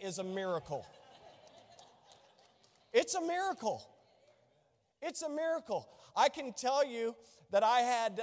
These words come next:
uh, uh, dental surgery this week. I consider that a miracle. You, you guys, uh, I, I w-, it wasn't planned. I went in and had a regular cleaning, thought, "No, no problem." Getting ready to step out of the chair, the dentist asked,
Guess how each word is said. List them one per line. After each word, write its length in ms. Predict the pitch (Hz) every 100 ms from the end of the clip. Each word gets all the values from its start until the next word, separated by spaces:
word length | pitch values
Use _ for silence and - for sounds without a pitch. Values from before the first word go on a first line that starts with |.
| -
uh, 300 | 190 196 180 -
uh, 260 | 180 175 170 160 160
dental 320 | 247 269 254
surgery 420 | - 240 233 233
this 200 | 226 220
week. 160 | 254 226 -
I 140 | 254
consider 560 | 320 339 277 - 285 294
that 200 | 262 254
a 40 |
miracle. 640 | 247 254 240 208 - 139 - _ _ _ _ _ _ _ _ _ _ _ _ _ _ _ _ _ 143
You, 260 | 151 233 240
you 140 | 202 226
guys, 440 | 262 294 262 208
uh, 220 | - 196 190 - - _ - 190 190
I, 60 |
I 0 |
w-, 200 | 220 254 208
it 120 | 226
wasn't 400 | 247 240 269 240
planned. 460 | - 277 277 214 151 - - _ _ _ _ -
I 120 | 220
went 280 | 226 254 247
in 220 | 262 269
and 160 | 233 214
had 220 | 240 226
a 40 |
regular 440 | 208 233 254 233 214
cleaning, 400 | 247 254 254 233
thought, 280 | 233 214
"No, 360 | 214 233 247 240 220
no 200 | 214 240
problem." 540 | 233 233 240 254 262 247 - - 160
Getting 240 | 240 262
ready 200 | 262 240
to 80 | 226
step 340 | - 247 247
out 160 | 262 233
of 80 | 208
the 80 |
chair, 340 | 196 - 247 262
the 120 | 202
dentist 420 | 185 247 247 - 226
asked, 300 | 226 214